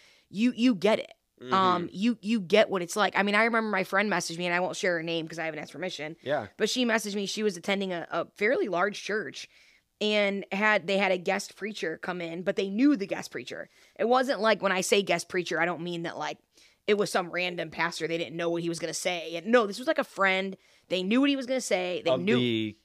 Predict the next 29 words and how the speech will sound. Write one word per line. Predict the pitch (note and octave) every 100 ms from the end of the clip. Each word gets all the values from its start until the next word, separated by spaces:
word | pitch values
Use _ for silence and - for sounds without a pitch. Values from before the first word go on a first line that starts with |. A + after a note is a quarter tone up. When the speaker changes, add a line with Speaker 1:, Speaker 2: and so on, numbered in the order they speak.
| -
Speaker 2:
lead | A2+ B2 B2+
pastor | C#3+ D#3+ -
or | D#3
Speaker 1:
Yeah, |
Speaker 2:
the | A3
Speaker 1:
well, | C4+ A3
Speaker 2:
congregation? | A3 C4+ A3 C3+ C4 B3+
Or | G#3+
Speaker 1:
um, | A#3+ A#3 A3 -
kind | C4 F#4
of | G3+
both. | A3 F3+ - -
Some | - B3+
of | C4+
the | B3+
older | A3+ A3+
congregation, | A3 G3+ G3 F#3+ G3+ F#3
the | E3
lead | G3+ G3
pastor, | E3+ F3 F3
yeah. | E3+ F3 - - -
Like, | G3+ G3
definitely | D#3+ B3 B3+ A#3+ G3+
had | G#3 F#3+
relationship | F#3 E3+ E3+ E3+ D#3+ C3+ -
with | D3
the | D3+
people | E3+ - -
there. | D2+ G#2+